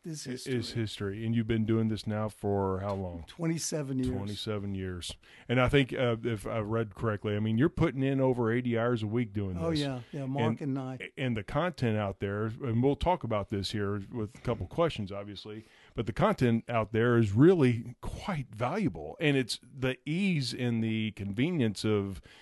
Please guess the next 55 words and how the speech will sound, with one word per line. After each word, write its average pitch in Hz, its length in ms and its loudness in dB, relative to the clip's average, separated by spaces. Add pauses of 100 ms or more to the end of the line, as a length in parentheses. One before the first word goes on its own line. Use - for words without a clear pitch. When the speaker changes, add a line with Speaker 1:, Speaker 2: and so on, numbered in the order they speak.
(320)
Speaker 2:
just - 180 0
getting 139 220 0
on 160 220 2
your 135 100 4
site 120 460 2
and 110 200 -2
then 110 200 0
just, 110 200 -2 (160)
you 123 140 -6
know, 80 140 -10
you, 95 200 -6
there's 90 300 -12
comparisons, 156 840 -2
there's, 95 460 -8
uh, 87 320 -10 (360)
buyer's 156 380 8
guides, 135 500 2
there's, 98 560 -4
uh, 101 340 -6 (460)
I - 20 -10
mean, 113 220 -6
there's 120 280 0
even 120 220 -2
search 127 320 0
engines 110 420 2
for - 140 -4
the 104 160 -4
c-, 110 80 -2 (300)
type 123 180 0
of - 80 -4
car 208 220 4
you 117 100 6
want. 87 360 -4
And 110 220 0
to 104 60 -2
me, 170 240 4
it's 113 140 2
brilliant 131 480 6
to 101 80 -2
just 107 160 -2
to 107 40 -8
be 110 120 0
able 110 160 2
to 92 40 -8
point, 123 280 -2
click, 113 260 -4
shoot, 135 340 4
and 107 200 2
then 104 340 2
compare 120 460 0
and 98 320 -2
all 117 160 0
that 113 180 4
other. 151 140 -2
So 107 260 2